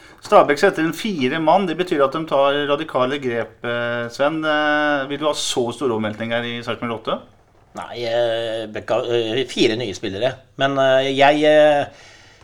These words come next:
Speaker 2: jeg hadde, jeg sier det nok en gang, poengspillere.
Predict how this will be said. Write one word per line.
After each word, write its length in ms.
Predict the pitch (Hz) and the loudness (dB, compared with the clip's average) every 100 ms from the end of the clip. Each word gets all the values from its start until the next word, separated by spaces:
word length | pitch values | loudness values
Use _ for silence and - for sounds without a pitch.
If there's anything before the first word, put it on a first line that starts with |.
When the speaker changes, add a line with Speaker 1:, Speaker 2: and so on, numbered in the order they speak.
| _ _ _ _ _ _ _ | _ _ _ _ _ _ _
Speaker 2:
jeg 240 | 185 175 165 | 6 8 8
hadde, 320 | 180 196 202 | 6 6 4
jeg 280 | 220 214 196 | 6 6 6
sier 300 | - 208 214 | 4 2 4
det 80 | 208 | 2
nok 200 | 156 208 | 0 2
en 60 | 196 | 4
gang, 240 | 220 196 - 175 | 4 2 -14 -14
poengspillere. 1120 | - 220 208 139 135 120 - 143 151 220 247 | -4 4 6 6 2 -4 -2 0 2 2 2